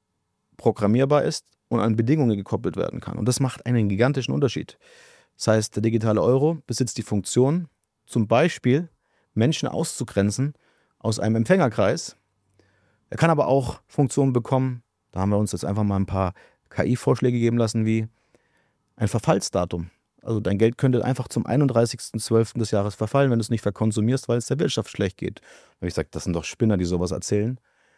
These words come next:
Und dann haben wir uns einfach mal die Gesetzesentwürfe geholt. Dann saß ich mit meiner Redaktion, ich glaub, vier Tage in einem Raum. Wir haben da so Flipboards aufgemacht, wie diese, wie diese, äh, Recherchen nach irgendeinem,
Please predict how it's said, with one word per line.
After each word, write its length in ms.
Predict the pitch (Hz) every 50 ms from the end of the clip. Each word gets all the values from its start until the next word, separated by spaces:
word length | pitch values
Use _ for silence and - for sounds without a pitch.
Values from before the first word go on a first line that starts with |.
| _ _ _ _ -
Und 100 | 104 104
dann 100 | 107 117
haben 80 | 120
wir 80 | 120 120
uns 120 | 117 107
einfach 220 | - 101 104 120 120
mal 140 | 117 117
die 80 | 110 110
Gesetzesentwürfe 760 | 110 104 - 131 120 - 127 123 131 123 123 127 127 123 127
geholt. 460 | 127 131 135 143 156 - - - - _ _ _ _ _ _ _ _ _ _ _ _ _ _ _ _ - -
Dann 120 | - 90 80
saß 180 | 92 90 101
ich 60 | 92 -
mit 80 | -
meiner 180 | 95 95 98 92
Redaktion, 640 | 95 90 90 - - - - 107 113 123 131 123 - _ _ _ _ _ _ _ _
ich 80 | _
glaub, 300 | - 95 85 - _ - - -
vier 220 | - - 120 120 110
Tage 420 | - 104 98 110 123 131 135 135 - _ _ _ _ _ _ _
in 80 | - 113
einem 120 | 101 95
Raum. 360 | 92 - 90 98 107 123 135 123
Wir 60 | 107
haben 100 | 101 101
da 60 | 95
so 140 | - - 85
Flipboards 720 | - - - - - 131 135 117 - - 113 110 113 - -
aufgemacht, 540 | - 113 107 - 107 104 104 101 - -
wie 100 | 127 123
diese, 460 | 113 120 113 104 98 101 95 92 87 - - - - - _ _
wie 100 | - 107
diese, 460 | 104 107 101 98 98 95 92 90 90 92
äh, 320 | 92 90 90 92 87 82 - - - _ _
Recherchen 500 | 110 107 - - 113 113 120 117 - 117
nach 140 | 107 101 98
irgendeinem, 600 | - 107 110 113 107 104 101 101 98 92 90 90